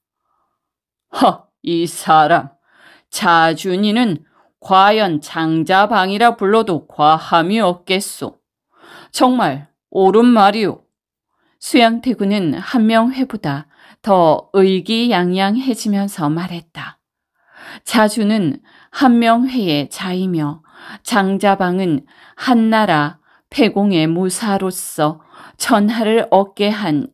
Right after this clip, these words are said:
인물이었다. 한명회의 말대로 하시는 것이 좋을 듯 싶습니다. 권남도 한명회의 말을 거들었다.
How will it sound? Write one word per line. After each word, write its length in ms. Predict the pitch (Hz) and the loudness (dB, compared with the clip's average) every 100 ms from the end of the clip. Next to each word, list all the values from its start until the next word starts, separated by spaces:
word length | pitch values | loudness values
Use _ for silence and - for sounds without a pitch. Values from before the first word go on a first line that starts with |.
| - | -6
인물이었다. 1000 | 185 180 175 180 175 196 _ - - _ _ _ _ _ _ _ _ _ _ _ _ _ _ - | -2 0 -2 -2 -6 -8 _ -20 -20 _ _ _ _ _ _ _ _ _ _ _ _ _ _ -10
한명회의 800 | - 190 185 190 202 208 190 | 0 0 2 0 0 0 2
말대로 480 | 214 175 180 190 180 | 2 2 2 0 0
하시는 480 | 202 190 165 175 165 | -2 -4 -6 -2 0
것이 440 | 165 170 190 165 _ _ _ | 0 -2 -4 -4 _ _ _
좋을 320 | - 170 151 | 2 4 4
듯 100 | 170 | 0
싶습니다. 920 | 156 - 156 - 160 160 165 170 - _ _ _ _ _ _ _ _ | -2 -4 -6 -4 -2 0 -2 -4 -10 _ _ _ _ _ _ _ _
권남도 920 | - 220 214 208 208 208 202 170 170 _ _ _ _ | 0 2 2 -2 -2 -4 -2 -4 -4 _ _ _ _
한명회의 680 | - 226 220 226 262 233 233 | 0 2 2 2 2 0 0
말을 540 | 233 185 165 139 - - | 0 -2 -2 -4 -6 -8
거들었다. 800 | 190 180 180 180 _ - - | -8 -6 -8 -8 _ -18 -18